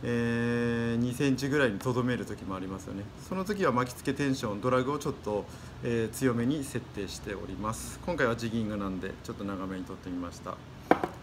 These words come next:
い。で、このままハーフヒッチもできるんですけど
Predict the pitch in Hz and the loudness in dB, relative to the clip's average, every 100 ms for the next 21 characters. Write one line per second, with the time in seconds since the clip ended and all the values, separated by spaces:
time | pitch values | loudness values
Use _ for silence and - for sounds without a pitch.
0 | - 110 - - - - 165 156 - - | -4 -4 -6 -16 -16 -6 -4 -4 -6 -4
1 | 202 208 220 226 240 180 180 190 202 226 | 0 2 4 6 6 6 6 4 4 -2
2 | - 120 104 120 175 156 104 - 107 117 | 0 0 0 -2 0 2 0 -2 0 2
3 | 104 | 0